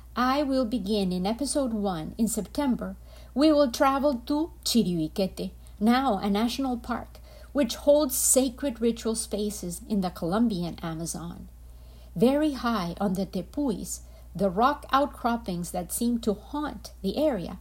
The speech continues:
paintings were created on rock cliffs, thousands of them, and studying their composition and the symbols and cosmogony that they reveal will allow us to start to understand that the voices and spirits of those who loved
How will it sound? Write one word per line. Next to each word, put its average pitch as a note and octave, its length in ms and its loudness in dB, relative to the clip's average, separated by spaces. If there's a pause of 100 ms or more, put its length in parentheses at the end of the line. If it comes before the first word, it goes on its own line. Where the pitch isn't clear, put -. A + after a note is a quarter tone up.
(440)
paintings A#3 500 4
were G3 160 4
created G#3+ 600 0
on E3 220 0
rock G#3 280 2
cliffs, - 600 -6 (480)
thousands G#3+ 680 2
of D#3 160 -8
them, E3+ 240 -8 (280)
and G#3+ 180 4
studying D4+ 640 4
their A#3+ 160 2
composition G#3+ 800 -2 (400)
and G3+ 160 0
the G3 80 2
symbols C#4+ 480 2
and B3+ 220 0
cosmogony G#3 760 0
that - 220 -6
they A#3+ 180 2
reveal A3 560 0 (320)
will C4 280 6
allow C4 340 2
us C#4+ 160 0
to B3+ 140 -2
start D#4 800 -4
to D4+ 120 -2
understand F#3+ 800 -4 (380)
that A3+ 180 2
the A3+ 80 2
voices A#3 640 0
and G3+ 160 0
spirits A#3 580 2
of E3+ 260 -4
those D4 380 2
who C#4+ 120 -2
loved A#3 440 2